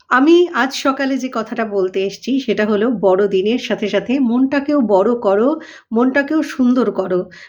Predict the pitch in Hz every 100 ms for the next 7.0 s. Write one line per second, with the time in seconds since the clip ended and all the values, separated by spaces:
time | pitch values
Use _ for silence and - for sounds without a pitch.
0 | - 233 226 226 254 262 247 233 247 269
1 | 214 208 220 208 214 214 196 202 190 214
2 | 262 233 233 269 277 262 277 220 190 226
3 | 233 208 196 196 185 190 - 208 214 208
4 | 208 262 240 233 233 233 233 262 190 202
5 | 180 185 226 240 247 - - - - 220
6 | 277 285 220 247 247 208 196 202 202